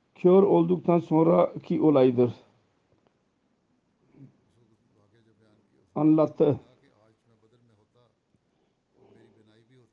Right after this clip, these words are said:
Bugün ben Bedir'de olsaydım, benim görme kuvvetim olsaydı,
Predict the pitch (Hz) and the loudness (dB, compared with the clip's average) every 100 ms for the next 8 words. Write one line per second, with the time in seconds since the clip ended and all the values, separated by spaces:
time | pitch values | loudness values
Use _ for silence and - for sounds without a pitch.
0 | 113 135 117 113 120 113 _ _ _ - | _ _ _ _ _ _ _ _ _ -12
1 | 147 156 175 170 175 160 160 165 180 180 | -8 -2 -2 0 -2 0 0 2 0 0
2 | 165 165 - 185 160 143 170 _ _ _ | 0 0 0 0 0 -2 -6 _ _ _
3 | _ _ _ - _ _ _ _ _ 165 | _ _ _ -20 _ _ _ _ _ -4
4 | 165 175 175 156 - _ 151 160 165 190 | -2 0 0 -4 -12 _ -2 0 2 0
5 | - 160 165 165 175 160 151 185 180 156 | -2 -2 -2 -2 -2 0 -2 0 2 2
6 | 156 | 0